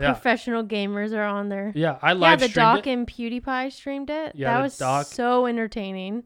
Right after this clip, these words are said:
Speaker 1: Yeah, there's, like, Tfue playing it. Like, literally everyone's playing it. I played on stream the other day, got a few wins.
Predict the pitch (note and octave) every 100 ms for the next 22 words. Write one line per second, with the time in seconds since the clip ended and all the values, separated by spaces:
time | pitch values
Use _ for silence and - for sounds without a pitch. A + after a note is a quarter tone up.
0 | _ C#3 C3+ C#3 D3 - - E3+ D#3+ E3+
1 | D#3 F3 D#3+ D#3 D3 D#3 G#3+ A3 F3 F3
2 | D3+ C#3+ D#3+ D#3 C3 - _ _ _ D#3+
3 | F3 E3+ F#3+ F#3 F3 - F#3 F3+ F3 F3
4 | F3 F#3+ F#3+ _ _ _ D3 D3+ D3 D#3+
5 | D#3 D3+ D#3+ F3+